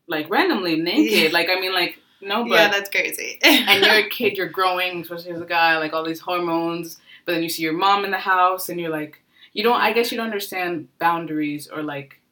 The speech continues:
Speaker 1: 'cause there's, like, respect. Like, I'm not gonna
Speaker 2: Yeah, I feel like that's super respectful. Like,
Speaker 1: For
Speaker 2: there's
Speaker 1: sure.
Speaker 2: one thing in open marriage, or, like, bringing naked women into my house. Like,
Speaker 1: Yeah,
Speaker 2: that's
Speaker 1: your
Speaker 2: just,
Speaker 1: home that
Speaker 2: like
Speaker 1: you have with your wife and your kid, you
Speaker 2: Yeah,
Speaker 1: know,
Speaker 2: no,
Speaker 1: like,
Speaker 2: that's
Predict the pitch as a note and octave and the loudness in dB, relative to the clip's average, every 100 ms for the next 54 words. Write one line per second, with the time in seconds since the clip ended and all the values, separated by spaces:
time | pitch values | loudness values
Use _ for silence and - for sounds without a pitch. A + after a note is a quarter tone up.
0 | _ - A#3 A#3+ - A3+ B3 A#3+ - - | _ -10 -8 -8 -8 -8 -6 -6 -8 -4
1 | A#3+ - E3+ E3+ F3+ F#3 F#3+ G#3 G#3 G3 | -6 -2 -2 -2 -2 -2 -2 -2 -2 -2
2 | F#3+ F3 - - A3+ C4 B3 A#3+ G#3+ G3+ | -2 -4 -8 -8 -6 -4 -6 -6 -6 -4
3 | F#3 F3+ - F3 F3 E3+ E3+ G3+ G#3 G#3 | -4 -6 -6 -6 -6 -10 -8 -6 -4 -2
4 | G#3 F#3 G3+ G3+ G#3 A#3 B3 - G#3 G3+ | 0 0 -2 -2 -4 -6 -6 -8 -8 -6
5 | F3+ F3+ F#3 F#3+ F#3 F3+ F#3 F#3 F#3+ G3 | -2 -2 -2 -6 -8 -8 -10 -8 -8 -8
6 | F3+ F#3 F3+ F3 E3 F3 E3+ F3 E3+ E3 | -10 -8 -12 -14 -14 -14 -16 -18 -16 -16
7 | D#3 C3+ - - - F3 A#2+ - G3 - | -12 -12 -12 -12 -6 -4 -4 -2 -4 0
8 | G#3 A3+ A3+ F#3+ G3 G3 F#3 F3+ - F3+ | 2 4 2 0 -2 0 0 0 -2 -6
9 | F3 F3 E3+ F3 E3+ - D#3 D3+ C#3 - | -2 -2 0 0 0 -4 -8 -8 -10 -18
10 | - F#3+ F#3 E3+ D#3+ E3 D#3 D#3 - - | -16 -10 -6 -4 -2 -2 -4 -4 -10 -12
11 | - - - - - | -18 -18 -16 -16 -12